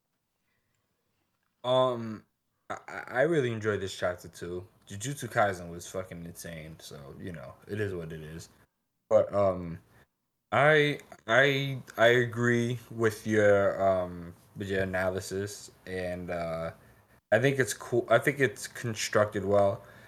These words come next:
It, you know, kinda, I don't wanna say, I don't think on the nose is the right way to s-, put it, so I'm just not gonna really comment on that at all. What I am gonna say is that, like, I think, uh, to add on what you were saying, you know, w-,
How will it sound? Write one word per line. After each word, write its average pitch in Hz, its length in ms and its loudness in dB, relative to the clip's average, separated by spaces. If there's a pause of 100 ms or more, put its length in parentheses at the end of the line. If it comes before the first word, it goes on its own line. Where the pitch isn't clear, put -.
(400)
It, - 160 8
you 151 140 2
know, 117 240 4
kinda, 175 580 2 (300)
I 156 80 4
don't 214 120 8
wanna 165 160 4
say, 120 300 2
I 135 80 8
don't 202 160 2
think 151 240 -4
on 113 200 6
the 110 80 2
nose 101 500 2
is 98 100 -8
the 95 100 -4
right 95 260 0
way 92 180 -2
to 85 60 -8
s-, - 220 -10
put 101 200 -2
it, 101 160 -2 (300)
so - 140 4
I'm 190 140 6
just 143 140 0
not 101 220 0
gonna 98 160 -2
really 92 200 -4
comment 92 380 -4
on 87 140 -8
that 85 160 -8
at 80 140 -6
all. 80 300 -6
What 95 140 0
I 113 100 6
am 117 160 4
gonna 104 180 0
say 95 280 0
is 92 140 -4
that, 90 320 -4
like, 85 360 -8 (460)
I - 20 -2
think, 127 340 0
uh, 98 360 4
to 104 200 -4 (600)
add 117 160 6
on 110 100 6
what 107 160 4
you 110 60 4
were 101 80 2
saying, 98 500 2 (640)
you 110 100 6
know, 104 100 6
w-, 101 280 2